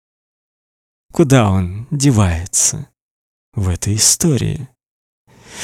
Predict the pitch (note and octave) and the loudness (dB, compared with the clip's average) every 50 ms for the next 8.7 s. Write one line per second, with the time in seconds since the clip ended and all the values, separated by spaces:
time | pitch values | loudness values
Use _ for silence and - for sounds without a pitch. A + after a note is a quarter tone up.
0 | - - - - - C3 F#3 G#3+ G#3+ A#3+ B3+ A#3+ G#3+ F#3+ F#3 F3 - - - F#3+ | -10 -8 -6 -2 2 2 4 4 6 4 4 6 6 6 6 6 4 4 6 6
1 | G3 G#3 G3+ F#3 D#3+ - - - E3+ E3+ E3 D3 D3 C#3 B2 A#2 G#2+ - - C3+ | 6 6 6 6 6 6 4 6 6 6 6 6 6 6 4 4 4 2 4 4
2 | D#3 F#3+ G#3+ A3+ A3+ A3 G3+ E3+ C#3+ - E3 D#3+ D#3 B2+ D3 C#3+ B2 G#2+ G#2 G#2+ | 4 6 6 6 6 6 6 6 4 4 4 4 4 6 4 4 4 4 4 4
3 | G#2+ A2 G#2+ G#2 G#2 A#2 A#2 - - D#3 C#3+ C3+ - - D3+ C3+ B2+ B2 A2+ - | 6 6 4 4 4 2 4 4 4 2 2 2 2 4 4 4 4 4 2 2
4 | - - C3 B2+ - C3+ C#3+ D3 D3 C3+ F#3+ A3+ A#3 A3 E3+ F3 F3+ E3+ D#3 D3+ | 4 4 4 4 4 4 4 4 4 4 4 4 4 4 4 4 6 6 8 8
5 | D3+ D3+ C3+ D3 C#3+ A#2+ D#3 F#3 G#3+ A3+ G#3 F#3 E3 D3 C#3+ D3+ D3 A#2+ B2+ C#3 | 6 6 4 4 4 4 6 6 6 6 6 6 6 6 6 6 6 6 6 6
6 | C3+ C3+ D3+ F3 F#3+ G3 F#3 F3 E3 D#3 D3+ D3 D3 C#3 A#2 C3 C#3+ D3 C#3+ C#3+ | 6 6 6 6 8 6 6 6 6 6 6 6 4 4 4 4 6 6 6 6
7 | B2+ B2+ A#2+ A#2+ B2 A#2+ - - A#2 A#2 A2+ - - E3 F#3+ G3+ E3+ F3 A#3 C#4+ | 6 6 6 6 6 6 6 4 4 4 4 4 4 2 2 2 2 0 0 2
8 | D#4 E4+ F4 B3+ D3+ B2 B2 - - - - A2+ G2+ | 4 4 4 4 4 4 2 2 2 2 2 0 0